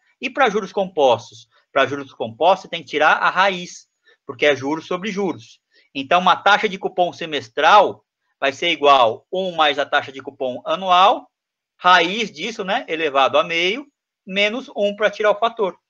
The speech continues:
Então, olha só, se eu tenho uma taxa de cupom equivalente a oito por cento ao ano, qual que vai ser o valor do cupom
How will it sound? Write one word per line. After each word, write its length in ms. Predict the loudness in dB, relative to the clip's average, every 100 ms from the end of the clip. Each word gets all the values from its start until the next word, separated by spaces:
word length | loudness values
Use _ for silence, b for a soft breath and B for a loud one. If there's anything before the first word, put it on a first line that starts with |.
| _ _ _ _ b -2
Então, 160 | 2
olha 200 | 4 4
só, 360 | 2 4 4 4
se 180 | 2 4
eu 160 | 4
tenho 240 | 4 4 4
uma 140 | 2
taxa 320 | 4 2 2
de 100 | -4
cupom 580 | -10 -4 2 2 2 -6 _ _ _ 4
equivalente 1160 | 4 4 0 2 4 4 0 -2 -6 -14 -20 _ _ _
a 180 | -6 -6 -2
oito 380 | 2 2 0
por 180 | -12 -12
cento 300 | -8 -8 -2
ao 240 | -2 0 2
ano, 500 | 2 0 -4 -12 _ _ _ _ _ _ _ _ _ _ _ _ _ _ _
qual 200 | 2 2
que 100 | 2
vai 160 | -2 -2
ser 180 | 0
o 100 | 0
valor 760 | 2 0 0 2 6 6 4 -4 _ _ _ _ _ _
do 120 | -10
cupom 600 | -8 -8 -2 0 0 -6